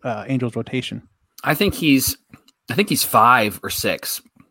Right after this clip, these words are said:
Speaker 2: I think that you
Speaker 1: Yeah.
Speaker 2: have Sandoval and Suarez that are gonna follow up Thor and Ohtani. I, I don't know. I have a, I have a high hope for him. You remember Kelvin Escobar when he came to the Angels, and we're like, "Well, I,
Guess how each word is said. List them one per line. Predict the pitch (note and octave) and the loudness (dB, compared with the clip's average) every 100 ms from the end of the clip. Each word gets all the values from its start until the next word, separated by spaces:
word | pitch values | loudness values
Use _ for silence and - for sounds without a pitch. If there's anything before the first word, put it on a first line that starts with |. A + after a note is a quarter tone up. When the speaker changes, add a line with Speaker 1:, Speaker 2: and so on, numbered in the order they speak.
| - | -10
Speaker 2:
I | A2+ | -2
think | B2+ - | 0 2
that | A2+ | 2
you | A#2 | 2
Speaker 1:
Yeah. | |
Speaker 2:
have | A2 G#2+ | 2 0
Sandoval | - C3+ C#3+ C3+ C3 B2 | 2 2 4 6 6 6
and | G#2+ | 4
Suarez | - A2+ A2 G#2 F#2 F#2+ - - | 0 2 4 4 0 -6 -12 -12
that | G2+ G2+ | -4 -2
are | F#2+ | 0
gonna | F#2 G#2+ | -2 -6
follow | - A#2 G#2 F#2+ | -2 2 4 2
up | G2 F#2+ - _ _ _ _ | 2 -2 -4 _ _ _ _
Thor | - A#2 G#2 G2 F#2 - | -8 -2 0 0 -2 -4
and | G2+ | -6
Ohtani. | F#2+ - A2 G2+ F#2 F2+ _ _ _ _ _ | -6 -6 -6 -6 -8 -12 _ _ _ _ _
I, | D#3+ B3 - _ _ _ _ | -2 -2 -4 _ _ _ _
I | - | 0
don't | A#3+ | 2
know. | D#3+ - | 2 2
I | E3 | 0
have | F3+ A3+ | 4 6
a, | E3 A#2+ G#2 _ _ _ _ _ | 6 4 0 _ _ _ _ _
I | E3+ | 0
have | C#4 | 4
a | F3+ | 4
high | F#3+ | 4
hope | D#3 D#3+ D#3 | 4 2 0
for | - G#2 | -4 -4
him. | A2 G2+ A2+ | -4 -4 -2
You | D3+ | 0
remember | D3 C3+ | 2 2
Kelvin | - F#3+ E3 C3+ | 2 2 4 2
Escobar | C3 - B2+ A#2+ A#2+ | 0 -4 0 2 2
when | G#2 | -2
he | A2+ | -8
came | A#2 B2+ A2+ | -6 -6 -4
to | |
the | A2+ A2+ | -4 -6
Angels, | A2 A#2 A2 A2 | -4 -4 -4 -6
and | G2 E2+ _ _ _ _ _ - | -8 -10 _ _ _ _ _ -10
we're | A#2 | -2
like, | A2 G#2+ | 0 2
"Well, | F3+ G#3+ A3+ A3+ _ _ _ _ | 6 6 6 2 _ _ _ _
I, | C3 | -18